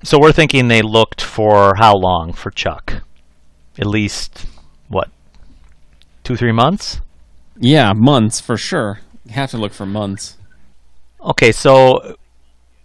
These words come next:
Speaker 1: when he goes into Helen Hunt's kitchen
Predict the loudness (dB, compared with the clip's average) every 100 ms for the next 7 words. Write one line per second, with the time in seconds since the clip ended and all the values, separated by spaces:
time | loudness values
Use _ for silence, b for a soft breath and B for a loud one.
0 | _ _ -20 -20 -20 -20 -20 -20 -20 -20
1 | -20 -6 0 2 4 4 6 4 6 6
2 | 4 2 0 2 0 2 -2 -4